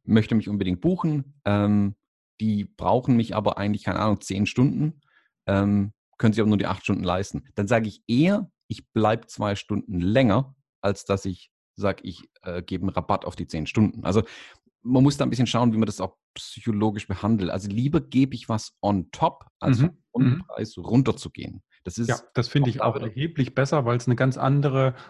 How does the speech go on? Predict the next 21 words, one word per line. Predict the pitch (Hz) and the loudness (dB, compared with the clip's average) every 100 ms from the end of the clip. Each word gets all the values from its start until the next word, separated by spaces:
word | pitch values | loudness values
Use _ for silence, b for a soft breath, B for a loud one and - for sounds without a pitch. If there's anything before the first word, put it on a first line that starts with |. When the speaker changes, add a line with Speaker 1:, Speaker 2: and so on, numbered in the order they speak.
| B | B
Speaker 2:
Botschaft | 151 180 - 101 - | 0 0 0 -4 -8
Speaker 1:
Genau, | - - 120 | -20 -2 0
Speaker 2:
rüberbringt. | 107 104 110 107 101 - | 0 -2 -2 -4 -6 -6
Speaker 1:
Verkaufspsychologie | 127 117 - - 104 87 82 | -2 -2 -2 -6 -4 -4 -6
ist | 78 - | -8 -6
da | |
einfach | 64 87 82 | -6 -8 -10
das | - | -10
Ding. | 87 - | -8 -6
Also | 95 - B _ | -6 -8 B _
nicht, | 113 147 - - - | 2 2 2 -10 -4
ah, | 104 110 | 0 0
ich | 101 | 0
lasse | 107 107 | -2 -2
am | 95 92 | -4 -4
Preis | - 95 87 | -4 -4 -2
nach, | 87 80 92 180 - - | -2 -2 -2 -4 -8 -6
dadurch | 90 98 - _ | -2 -4 -6 _
gehe | 101 | -8
ich | 98 104 | -6 -2
ja | 92 87 | -2 -2